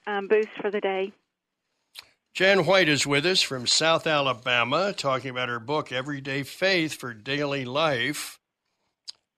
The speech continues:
Speaker 2: Much of our everyday language comes from the Bible, you write.
Speaker 1: Yes. Um,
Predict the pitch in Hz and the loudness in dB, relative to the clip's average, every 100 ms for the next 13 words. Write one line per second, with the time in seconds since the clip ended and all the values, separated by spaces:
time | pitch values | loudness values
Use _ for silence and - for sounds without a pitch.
0 | _ _ _ _ 123 151 190 240 - 175 | _ _ _ _ -6 0 2 2 2 2
1 | 151 147 147 185 190 196 196 165 175 180 | 4 6 6 4 2 -2 -2 0 2 2
2 | 160 160 160 165 147 120 120 135 - 143 | 2 2 4 4 2 0 -4 -2 -4 0
3 | 160 170 - 165 165 165 175 185 190 139 | 2 2 0 0 0 2 2 4 2 0
4 | 98 92 98 - 110 107 98 95 95 - | -6 -8 -12 -18 -14 -8 -2 -2 -4 -14
5 | - _ _ _ _ _ _ _ 269 190 | -20 _ _ _ _ _ _ _ -4 -2
6 | 214 285 - _ _ _ - 220 214 | -2 -4 -12 _ _ _ -6 -4 -4